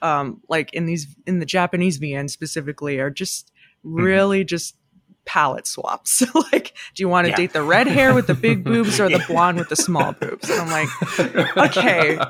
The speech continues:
Speaker 1: let's, no." <laughs> We got a fairy, we got a raptor, and we got a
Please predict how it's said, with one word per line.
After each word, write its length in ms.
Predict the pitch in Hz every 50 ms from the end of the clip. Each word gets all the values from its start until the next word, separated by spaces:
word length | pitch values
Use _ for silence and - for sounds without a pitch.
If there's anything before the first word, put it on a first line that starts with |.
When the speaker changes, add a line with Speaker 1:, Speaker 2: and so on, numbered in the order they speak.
| - 277 -
Speaker 1:
let's, 360 | 262 320 311 226 - 127 -
no." 300 | 277 254 202 143 - - - 554 494
<laughs> 400 | - 247 - - - 262 - - - - - - - - - - -
We 100 | 226 269
got 200 | - 220 214 202
a 40 | 202
fairy, 460 | - - 302 247 254 262 277 285 285
we 120 | 269 226 202
got 200 | - 220 208 196
a 40 |
raptor, 500 | 180 170 185 196 196 202 202 - 220 208
and 100 | 202 190
we 80 | 185 175
got 160 | 160 180 175
a 80 | 170